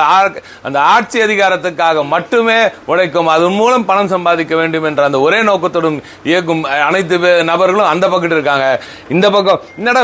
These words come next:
ரெண்டு பக்கம் தான் பேசுறானே, மூணு நாலு பேர் இருக்காங்களேன்னு யோசிப்பீங்க. அதெல்லாம் யோசிக்கவே யோசிக்காதுங்க. இந்த தேர்தலை பொறுத்தவரை இந்த பக்கம் மக்களுக்காகவும் அமைதிக்காகவும் சகோதரத்துவத்தாகவும் போராடும்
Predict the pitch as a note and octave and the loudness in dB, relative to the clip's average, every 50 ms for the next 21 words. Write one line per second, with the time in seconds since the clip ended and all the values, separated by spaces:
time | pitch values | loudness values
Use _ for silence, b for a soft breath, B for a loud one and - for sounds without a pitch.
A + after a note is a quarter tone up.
0 | A3 F#3+ G3 A3 A3+ A#3 A#3 A#3+ A#3 A#3+ B3 A#3+ A3+ A3+ G#3+ F#3 A3 A3 A3+ A3 | 2 0 0 0 0 -2 -2 -2 -2 -2 0 0 0 0 0 0 0 0 0 0
1 | G#3 A3 A3+ A#3 A3+ A3 G#3+ G3 G#3+ G#3 G#3 G3+ G#3 G3 G3 G3 G3+ G3+ G3 F#3+ | 0 0 0 2 2 2 2 2 2 2 2 2 2 2 2 2 2 2 2 2
2 | F3+ D3 E3+ D#3+ D#3+ D#3 D3+ D3+ C#3 C3 A2+ B B B B B B - C3 D3+ | 0 0 0 -2 0 0 2 0 0 0 -2 B B B B B B -2 0 2
3 | E3+ G3 G3+ F#3+ F#3 G3+ G#3 - A3 A3 A3+ A3 G#3+ G3 F3+ G3+ F3+ F3 E3 D#3+ | 2 2 2 2 2 2 2 2 0 2 2 2 2 2 0 0 0 2 2 2
4 | D3+ D3 C#3+ C3 - B B B B B B C3+ D#3 F#3 G#3 G#3+ A3 G#3+ E3 G#3 | 0 0 0 -2 -4 B B B B B B -4 -2 -2 0 0 0 0 0 0
5 | A3 A3+ A#3 A#3+ A#3+ A#3 G#3+ E3 F3 E3+ E3 D#3 D#3+ D#3 D#3 D#3+ E3 D#3 C#3 - | 0 2 2 2 2 0 0 0 -2 -2 0 0 0 0 2 2 0 -2 -4 -8
6 | B B B B B B D3 F3+ G3 G#3+ G#3+ F#3+ G#3 G3+ F3+ A3 A#3 G#3 F3+ E3+ | B B B B B B -6 -2 0 0 0 0 0 -2 0 0 -2 0 0 -2
7 | E3 - G#3+ A3 G#3+ G#3 F3 G3 F#3+ F#3+ F#3+ G3 G3+ G3 F#3 E3 D#3 E3+ G3+ G#3+ | -2 -2 -2 0 0 0 0 2 2 2 2 2 0 0 0 0 0 0 0 0
8 | G#3+ G#3+ F#3 D#3 F#3+ F#3 F3+ F#3 F3+ F#3+ G3 G3 F3 - - E3+ F#3 G#3 A3+ A3+ | -2 -2 -2 0 2 2 2 2 2 0 0 -2 -2 -2 -2 0 0 0 0 2
9 | A3 G#3 G3+ - - F#3 F#3 F#3 E3 F3+ F3 E3+ E3+ E3+ F3+ F3+ F#3 G3+ G#3+ F#3 | 2 0 0 0 -2 -2 -2 -2 0 0 0 0 0 0 0 2 2 0 0 -2
10 | - B B B B B B - F3+ G3+ G3+ G3 F#3+ F#3 F#3 F#3 F3+ | -8 B B B B B B 0 2 2 4 4 4 2 2 0 -4